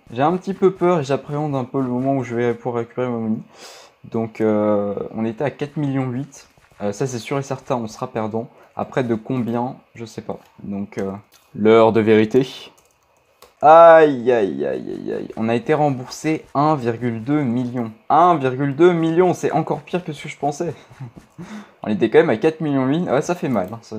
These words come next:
c'est money divisé par quatre, mais bon. Et le money top est quand même à trente-deux millions, hein, donc, euh, bref, après tout, c'est le jeu, des bugs, ça arrive, donc, euh, bon. C'est pas vraiment un problème en soi, et puis j'ai envie de dire,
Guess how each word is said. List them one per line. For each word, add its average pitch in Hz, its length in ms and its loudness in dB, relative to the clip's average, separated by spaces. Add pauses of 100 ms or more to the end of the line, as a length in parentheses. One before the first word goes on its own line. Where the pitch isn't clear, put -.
c'est - 200 -12
money 120 360 -2
divisé 127 280 -8
par 110 180 -8
quatre, - 320 -12
mais 107 80 -4
bon. 101 140 -6 (680)
Et 110 80 -2
le 117 40 2
money 165 240 2
top 226 220 4
est 120 60 2
quand 156 100 2
même 185 100 0
à 120 80 0
trente-deux 180 480 -2
millions, 170 480 -2
hein, 107 120 0
donc, 110 320 -4
euh, 107 140 -2 (320)
bref, 127 260 4
après 123 240 2
tout, 151 120 -6
c'est 135 140 0
le 117 80 2
jeu, 127 180 0
des 113 120 0
bugs, 107 220 -2
ça 95 220 -6
arrive, 98 280 -4
donc, 90 360 -12
euh, 90 80 -8
bon. 92 280 -12
C'est - 80 -20
pas 127 100 6
vraiment 123 340 2
un 113 60 0
problème 117 280 2
en 110 80 0
soi, 127 220 0
et 117 60 2
puis 113 160 -6
j'ai 117 80 -4
envie 110 180 -4
de 107 40 -16
dire, 117 260 0